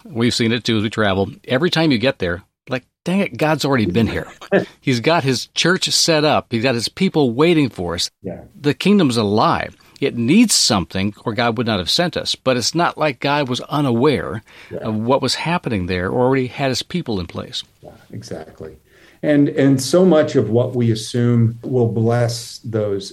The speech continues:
Speaker 2: Uh, I'm always surprised. The things that I think I'm bringing,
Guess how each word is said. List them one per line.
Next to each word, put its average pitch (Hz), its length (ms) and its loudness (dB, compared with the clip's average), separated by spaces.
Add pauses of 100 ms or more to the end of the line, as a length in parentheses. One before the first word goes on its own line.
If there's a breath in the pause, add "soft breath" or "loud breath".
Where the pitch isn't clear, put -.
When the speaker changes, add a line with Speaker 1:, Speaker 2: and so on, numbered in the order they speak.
Speaker 2:
Uh, 113 280 -2 (120)
I'm 170 180 4
always 123 300 4
surprised. 92 600 -8
The 127 100 -6
things 147 260 -4
that 120 120 0
I 120 120 0
think 123 260 -4
I'm 113 160 -4
bringing, 110 540 -4